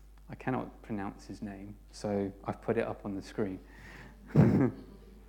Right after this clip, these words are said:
There we go. He states, "Flight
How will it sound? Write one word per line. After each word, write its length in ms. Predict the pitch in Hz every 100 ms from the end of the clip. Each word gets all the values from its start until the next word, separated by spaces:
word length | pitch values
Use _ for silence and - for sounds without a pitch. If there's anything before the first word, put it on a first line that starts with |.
| - - - - - - - - - - - - -
There 80 |
we 60 | 107
go. 200 | 107 101 - - - - - - - - -
He 100 | 139
states, 640 | 117 - 123 127 - - - - - - -
"Flight 800 | - - 139 170 185 - -